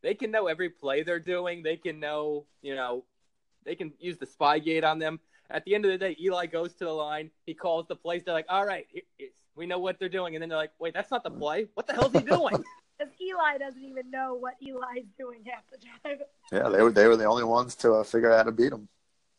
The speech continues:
Speaker 1: Yeah, I mean, I'm a Cowboy fan, but I'm an Eli Manning fan. I got all the respect in the world for him.
Speaker 3: Yeah.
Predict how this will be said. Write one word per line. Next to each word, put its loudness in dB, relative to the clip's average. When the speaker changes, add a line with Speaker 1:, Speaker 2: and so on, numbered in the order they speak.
Speaker 1:
Yeah, -6
I -10
mean, -10
I'm -6
a -6
Cowboy -6
fan, -8
but -6
I'm -8
an -10
Eli -6
Manning -10
fan. -6
I -6
got -6
all -4
the -6
respect -6
in -12
the -8
world -2
for -10
him. -6
Speaker 3:
Yeah. 6